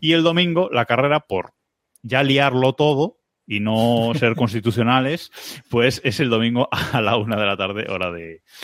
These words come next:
Speaker 1: de España peninsular. Y eso es un poco el fin de semana, fin de semana entretenido y, bueno, pues con, con bastantes
Speaker 2: <laughs>
Speaker 1: cambios, eh, Robe.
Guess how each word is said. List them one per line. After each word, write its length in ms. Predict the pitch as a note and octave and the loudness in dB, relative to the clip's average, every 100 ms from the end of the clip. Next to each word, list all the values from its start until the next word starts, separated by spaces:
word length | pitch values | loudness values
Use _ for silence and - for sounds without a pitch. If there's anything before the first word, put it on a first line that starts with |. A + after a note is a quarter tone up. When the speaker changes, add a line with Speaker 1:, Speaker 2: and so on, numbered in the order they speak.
| - - B2+ - | -18 -20 -20 -6
Speaker 1:
de 120 | G#2+ | -4
España 320 | - G#2+ G2 | 0 0 0
peninsular. 520 | F2+ E2 - - - _ - - - - | -4 -10 -14 -16 -18 _ -16 -14 -14 -6
Y 60 | |
eso 100 | D3+ | -2
es 40 | D#3+ | 0
un 100 | F3+ | 2
poco 220 | E3+ E3+ | 2 2
el 60 | D#3 | 2
fin 160 | D#3 | 0
de 80 | D3+ | -2
semana, 340 | D3+ E3 F#3+ | 2 2 2
fin 220 | D3+ - C3 | 0 -4 -2
de 100 | B2+ | 0
semana 480 | C3 C3 C3 B2+ B2+ C3 | 0 0 0 -2 -4 -8
entretenido 720 | - C3 C#3 C#3 C#3+ E3 A3 - _ _ _ _ - - | -8 -4 -2 0 2 2 0 -4 _ _ _ _ -20 -6
y, 260 | D#3 D3+ F3+ | 2 2 2
bueno, 260 | - B2 C#3 _ | -2 -4 -4 _
pues 180 | A#2 - | -8 0
con, 500 | B2+ A2+ A2 A2 A2 | 2 2 0 -4 -2
con 200 | - A2+ | 2 2
bastantes 400 | G#2 D#3+ D#3+ - | 2 2 2 0
Speaker 2:
<laughs> 0 | |
Speaker 1:
cambios, 520 | F2 E2 E2 - - | -4 -6 -10 -10 -10
eh, 320 | E2+ E2 E2+ G#2 | -8 -8 -10 -12
Robe. 400 | - - F2+ C#2 | -12 -2 -2 -2